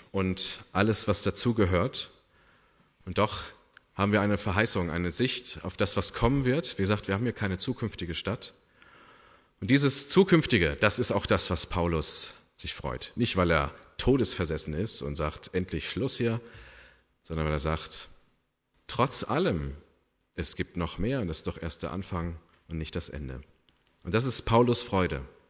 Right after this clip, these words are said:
Ist es auch eine Freude für uns? Ich komme zum Schluss. Paulus schreibt der Gemeinde in Philippi und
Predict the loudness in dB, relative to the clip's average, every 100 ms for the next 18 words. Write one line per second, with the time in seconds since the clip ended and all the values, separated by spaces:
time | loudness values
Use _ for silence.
0 | _ _ _ _ _ _ _ _ _ _
1 | _ -18 -12 -8 -6 -6 -4 -6 -4 -4
2 | -4 -6 -4 -6 -6 -12 _ -20 -20 _
3 | _ _ _ _ _ _ _ _ -20 -20
4 | -20 -20 -20 -20 -20 -20 -20 _ _ 0
5 | 6 6 6 4 4 2 2 0 -4 -8
6 | -12 -18 _ _ _ 2 4 6 4 4
7 | 6 6 6 2 0 2 2 2 2 2
8 | 6 6 4 -2 -18 -20 _ -20 -20 -20
9 | -20 -20 -20 -20 _ -20 -12 -2 0 0
10 | 0 -2